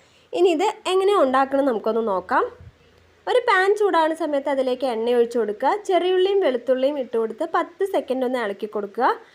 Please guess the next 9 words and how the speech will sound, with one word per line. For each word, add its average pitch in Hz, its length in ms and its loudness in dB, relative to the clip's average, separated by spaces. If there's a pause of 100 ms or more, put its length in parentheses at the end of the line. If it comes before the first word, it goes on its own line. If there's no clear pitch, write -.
(880)
അതുപോലെ 381 340 0
തന്നെ 381 220 0
പച്ചമുളകും 359 580 2
ഇട്ട് 254 160 -2
കൊടുക്കുക, 233 320 2
ഒരു 311 320 -2
പത്ത് 277 220 -2 (100)
സെക്കൻഡ് 254 320 -4
ഇളക്കുക. 226 480 0